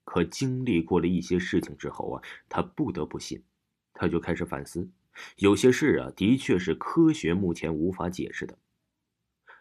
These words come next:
他只想说，科学的尽头是玄学，我们可以有自己的信仰，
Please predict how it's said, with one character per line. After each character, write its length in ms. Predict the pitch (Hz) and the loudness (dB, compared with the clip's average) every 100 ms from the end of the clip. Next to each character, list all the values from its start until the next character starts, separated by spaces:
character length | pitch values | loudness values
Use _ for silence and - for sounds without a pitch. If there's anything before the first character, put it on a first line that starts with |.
| _ | _
他 120 | 113 | 4
只 100 | 110 | 6
想 160 | 110 95 | 6 4
说， 300 | 98 95 101 - | 4 2 2 -2
科 240 | - 180 180 | 4 8 8
学 120 | 113 | 8
的 120 | 113 | 2
尽 200 | 113 131 | 2 0
头 160 | 87 85 | 2 0
是 140 | 87 | 0
玄 260 | 82 78 98 | -2 -4 -4
学， 280 | - 107 _ _ _ | -6 -14 _ _ _
我 100 | 104 | 4
们 120 | 117 | 6
可 200 | 123 104 | 6 6
以 120 | 110 117 | 6 6
有 180 | 80 | 2
自 160 | - 98 | 2 -2
己 100 | 78 | -2
的 120 | 76 | -6
信 260 | - 123 73 | -4 -6 -6
仰， 220 | 69 | -12